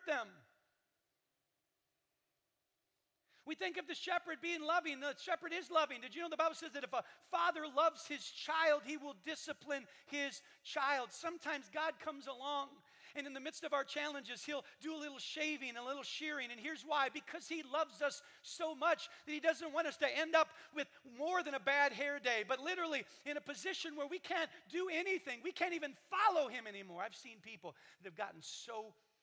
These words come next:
full of things in their life, they can't even follow a shepherd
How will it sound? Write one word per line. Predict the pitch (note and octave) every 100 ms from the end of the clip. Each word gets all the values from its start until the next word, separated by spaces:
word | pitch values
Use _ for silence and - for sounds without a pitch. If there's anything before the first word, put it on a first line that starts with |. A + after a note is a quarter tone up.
| _ _ _ _ _ - -
full | A3 G3+ D#3+ C#3+
of | C#3 -
things | F#3+ F3 E3
in | D3
their | C#3 C#3
life, | C#3+ -
they | D#3
can't | E3+ E3
even | D3 C3+
follow | D3+ D#3 D#3+
a | D3
shepherd | - C3 A2+